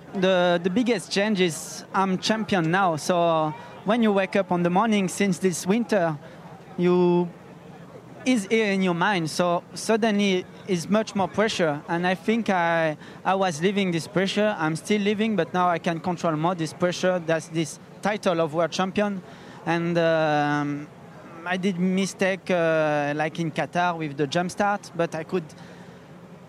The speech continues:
win in Argentina was really great, but then, yes, in, in Le Mans, I think, was the, the worst case on Sunday, that I had no power anymore. This is experience, and, like, I mean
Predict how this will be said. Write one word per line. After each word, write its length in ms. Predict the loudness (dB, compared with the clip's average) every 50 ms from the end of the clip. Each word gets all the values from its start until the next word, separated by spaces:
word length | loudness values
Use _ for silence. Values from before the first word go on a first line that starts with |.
| -20 -20 -20 -20 -20 -20 -20 -20 -20 -20 -20 -20 -20 -20 -8 -4 0
win 300 | 2 2 4 4 2 2
in 140 | 2 0 0
Argentina 640 | -2 0 -2 -2 -2 -2 -2 -2 0 2 2 2
was 440 | 2 2 0 -2 -4 -8 -12 -14 -6 -2
really 220 | -2 0 0 0
great, 360 | 2 2 2 2 2 0 -2 -2 -2
but 180 | -2 -2 0 0
then, 240 | -2 -2 -2 0 0
yes, 300 | 0 0 0 -2 -2 -2
in, 920 | -2 -2 -2 -4 -4 -4 -2 -2 -2 -2 -2 -2 -2 -2 -4 -6 -8 -12 -8 -4
in 180 | -2 0 2 2
Le 100 | 2 2
Mans, 260 | 2 2 2 2 0
I 40 | -2
think, 280 | -2 -2 -2 -2 0 0
was 160 | 0 0 0
the, 180 | 2 2 2 2
the 120 | 2 0
worst 320 | 2 2 0 0 -2 -2 -2
case 260 | -2 0 0 0 0
on 140 | -2 -2 0
Sunday, 500 | 0 0 0 2 2 2 2 2 2 2
that 300 | 0 -2 -2 -4 -8 -4
I 260 | -2 0 0 0 0
had 80 | -2 -4 -10 -12 -6
no 240 | -4 -2 0 0 0
power 260 | -2 -2 0 0 0
anymore. 520 | 0 0 0 0 0 0 0 0 0 -2 -6 -12 -18 -20 -20 -20 -20 -20 -20 -20 -20 -20 -20 -20 -20 -18 -18 -18 -16 -8 -4
This 200 | -4 -2 -2 -2
is 100 | -2 -2
experience, 720 | -2 -2 -2 -2 0 0 0 0 0 -2 -2 -4 -4 -2
and, 840 | -2 -2 -2 -2 -2 -2 -2 -2 -2 -2 -2 -2 -2 -2 -4 -2 -2
like, 220 | 0 0 0 0 -2
I 80 | -2
mean 320 | 0 0 0 0 -2 -4